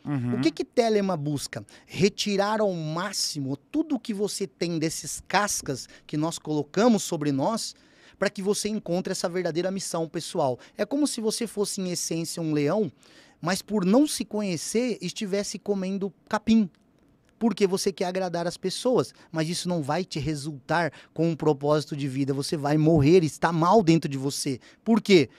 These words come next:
Speaker 2: Porque você precisa de uma quantidade muito superior de proteína, que só vem da carne. E o contrário é verdadeiro. Você poderia ser uma puta de uma ovelha querendo brigar com um leão. Entende?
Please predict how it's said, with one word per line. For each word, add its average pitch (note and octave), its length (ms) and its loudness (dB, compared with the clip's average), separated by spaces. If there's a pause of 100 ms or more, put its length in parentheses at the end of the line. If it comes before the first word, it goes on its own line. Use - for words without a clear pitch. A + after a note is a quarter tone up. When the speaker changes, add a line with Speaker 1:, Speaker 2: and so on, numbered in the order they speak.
Speaker 2:
Porque C#3 200 -4
você C#3+ 240 -2
precisa D3+ 360 -4
de C#3+ 80 0
uma D3 140 4
quantidade C#3+ 580 -4
muito C#3+ 260 -4
superior D3 500 -2
de C#3 80 -6
proteína, D#3 600 0 (220)
que D#3+ 100 -8
só D3 200 2
vem C3+ 240 2
da C3+ 100 -2
carne. G3+ 380 0 (500)
E A3+ 160 8
o B3 80 6
contrário A#3 460 2
é - 20 0
verdadeiro. A3+ 580 6 (140)
Você E3+ 140 -2
poderia F#3 340 8
ser G3+ 160 0
uma G3 140 0
puta - 480 6
de A3+ 80 4
uma B3+ 160 8
ovelha A#3+ 360 8 (140)
querendo G3 380 6
brigar D#3+ 320 6
com C#3+ 140 0
um - 20 4
leão. G#3+ 360 10 (520)
Entende? D3+ 420 8